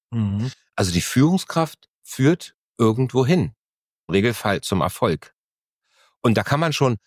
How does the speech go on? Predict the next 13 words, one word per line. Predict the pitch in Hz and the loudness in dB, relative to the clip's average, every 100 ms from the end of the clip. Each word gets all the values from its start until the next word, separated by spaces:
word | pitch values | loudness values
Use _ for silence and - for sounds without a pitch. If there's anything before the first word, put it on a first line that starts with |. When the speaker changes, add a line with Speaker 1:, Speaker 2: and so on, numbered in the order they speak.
| _ | _
Speaker 2:
eine | 95 | -6
Führungskraft | - 151 151 - 117 - | -2 2 2 0 -6 -6
dran | - 85 90 | -6 -4 -2
messen. | 180 - 85 _ _ | -2 -2 -6 _ _
Also | - 104 90 _ _ _ | -4 0 0 _ _ _
nimmt | - 82 110 196 - | -8 0 2 2 0
diese | 123 | 0
Führungskraft | 101 - 135 160 - 123 - | 0 2 0 0 -2 -6 -4
auch | - 85 | -6 -2
wirklich | 107 139 - | -2 -2 -2
ihre | 101 90 | -2 -2
Verantwortung | - 69 92 92 - 82 | -4 -4 -2 -2 -2 -4
wahr | 71 73 120 190 | -2 -2 -2 -6